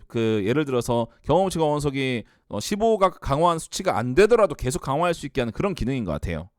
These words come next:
그러니까 내가 원하는 수치만큼 중간에 끊기지 않게 강화할 수 있게 한 뭐, 그런 내용인 것 같은데,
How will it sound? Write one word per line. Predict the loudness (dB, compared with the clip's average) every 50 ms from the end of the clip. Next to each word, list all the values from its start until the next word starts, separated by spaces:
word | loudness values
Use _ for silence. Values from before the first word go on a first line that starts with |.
| _ _ _ _ _ _ _ _ _
그러니까 | 0 0 0 2 0 -4 -2
내가 | -2 -2 2 4 4 4 4
원하는 | 4 4 4 4 2 2 0
수치만큼 | -4 -6 -8 -4 -4 -4 -4 -4 -8
중간에 | -6 -6 -6 -6
끊기지 | -6 -8 -8 -6 -6 -4 -2 -2
않게 | -4 -4 -6 -4 -2 0 2 2 0 -2 -4 -10 -18 -20 -20 -12
강화할 | -2 0 0 2 4 4 2 2
수 | 0 -4
있게 | -6 -6 -4
한 | -4 -4 -2 -4
뭐, | -4
그런 | -4 0 0 0 2
내용인 | 2 0 0 0 -2
것 | -4 -4
같은데, | -4 -4 -2 0 0 0 0 -2